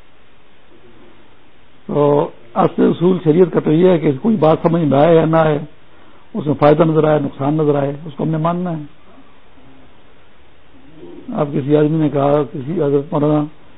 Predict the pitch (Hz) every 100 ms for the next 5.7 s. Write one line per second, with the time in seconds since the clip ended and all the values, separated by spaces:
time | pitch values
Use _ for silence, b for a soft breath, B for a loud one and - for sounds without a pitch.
0 | - - - 147 147 151 139 147 147 151
1 | 147 135 131 139 151 139 131 143 143 135
2 | 147 131 135 135 135 - 143 160 135 143
3 | - - - 135 131 143 - 139 135 139
4 | 135 135 139 147 143 160 165 151 147 135
5 | 131 123 127 - 117 101